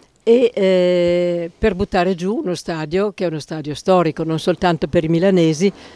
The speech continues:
ma anche per, eh, per le altre squadre che, eh, vengono a giocare a Milano. Allora, tra l'altro abbiamo ricevuto anche una lettera di Bruce Springsteen che diceva un orrore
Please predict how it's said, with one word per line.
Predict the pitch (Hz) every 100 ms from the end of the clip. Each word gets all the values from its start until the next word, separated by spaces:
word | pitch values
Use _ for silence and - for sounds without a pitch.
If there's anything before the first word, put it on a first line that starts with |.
| - - - - -
ma | 185 175 165 156 160 226 -
anche | 170 165 180
per, | - 180 165 156
eh, | 156 147 151 151 -
per | 170
le | 165 165
altre | 160 156 175
squadre | - 170 156 170 180
che, | - 156 151
eh, | 156 170 160 156 151
vengono | 160 156 170 160 160 160
a | 160 151 151 156 156 156 151 160
giocare | 175 175 175 156
a | 147
Milano. | 143 143 143 - - _ - - - - - - - - - -
Allora, | 175 160 -
tra | - 190
l'altro | 180 165 -
abbiamo | 175 170 170
ricevuto | 170 - 170 226 -
anche | 175 165 208
una | 175 165
lettera | 175 - 175 160
di | 143 156 160 165 165 165
Bruce | 160 180 175 -
Springsteen | 190 196 185 - 175 160 175 233 -
che | 180 196
diceva | 156 - 180 180
un | 170
orrore | 165 175 190 160 147